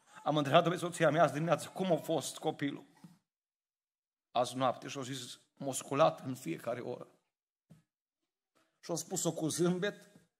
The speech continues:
nu cu înjurături, nu cu blesteme, nu cu ciudă. M-a trezit în fiecare oră. Dar ne-am înțeles rolul de părinți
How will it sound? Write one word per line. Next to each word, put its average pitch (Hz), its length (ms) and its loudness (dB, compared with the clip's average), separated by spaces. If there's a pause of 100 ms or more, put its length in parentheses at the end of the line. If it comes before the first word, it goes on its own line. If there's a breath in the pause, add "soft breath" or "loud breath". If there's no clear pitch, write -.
(120)
nu 170 200 0
cu 196 120 -4
înjurături, 165 680 0
nu 170 120 -4
cu 180 140 -2
blesteme, 156 680 -2 (720)
nu 175 180 4
cu 180 140 0
ciudă. 139 460 -4 (300)
M-a 139 160 -4
trezit 143 400 -4
în 143 140 -4
fiecare 139 420 -4
oră. 127 240 -8 (1600 soft breath)
Dar 165 240 2
ne-am 165 200 4
înțeles 165 600 0
rolul 143 300 0
de 135 120 -2
părinți 135 600 -6